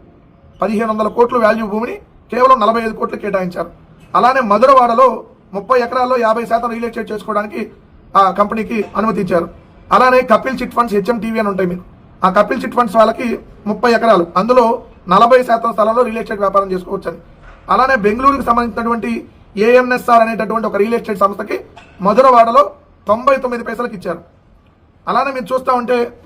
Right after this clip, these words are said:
మన రహేజా గ్రూప్కి ఇచ్చినవి కావచ్చు, సత్వాకి ఇచ్చినవి కావచ్చు, అంతకుముందు వర్ష, వర్షాకైతే తొంభై తొమ్మిది పైసలకి భూములు ఇచ్చారు. So, ఇక్కడ మొత్తం చూస్తుంటే, ఫినోమ్ పీపుల్, సత్వా డెవలపర్స్, ఏఎన్ఎస్ఆర్, కపిల్ చిట్ ఫండ్స్, వీళ్ళందరికీ ఎలా ఉంది ఇప్పుడు ఈ రాష్ట్ర ప్రభుత్వం అని అంటే,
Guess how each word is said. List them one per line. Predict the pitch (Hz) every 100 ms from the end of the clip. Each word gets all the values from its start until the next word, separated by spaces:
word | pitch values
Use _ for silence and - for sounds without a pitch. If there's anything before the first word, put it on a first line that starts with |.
| -
మన | 220 220
రహేజా | 214 247 247
గ్రూప్కి | 233 233
ఇచ్చినవి | 175 226 226
కావచ్చు, | 214 214 240
సత్వాకి | 220 202 233 226
ఇచ్చినవి | - 226
కావచ్చు, | 214 208 196 254 - - -
అంతకుముందు | 208 226 254
వర్ష, | 220 220 - 202 - - _ _ _ _ -
వర్షాకైతే | 214 - 262 254 247
తొంభై | 254 226 240
తొమ్మిది | 240 226
పైసలకి | 226 233 220
భూములు | 214 202
ఇచ్చారు. | 180 170 - _ _ _ - _ -
So, |
ఇక్కడ | 240 233
మొత్తం | 226 254
చూస్తుంటే, | 262 254 247
ఫినోమ్ | 226 247 254 240
పీపుల్, | 185 - - _ _ _ _ -
సత్వా | 202 - 254
డెవలపర్స్, | 233 226 214 147 180
ఏఎన్ఎస్ఆర్, | 208 247 240 214 202 170 - - -
కపిల్ | 208 226 247
చిట్ | 196
ఫండ్స్, | 220 190 - - _ _ _ _
వీళ్ళందరికీ | 208 226 247 254 214 175 - _ _ _ -
ఎలా | 226
ఉంది | 247 247
ఇప్పుడు | 220 220
ఈ |
రాష్ట్ర | 208 208
ప్రభుత్వం | 214 220 202
అని | 196
అంటే, | 190 254 -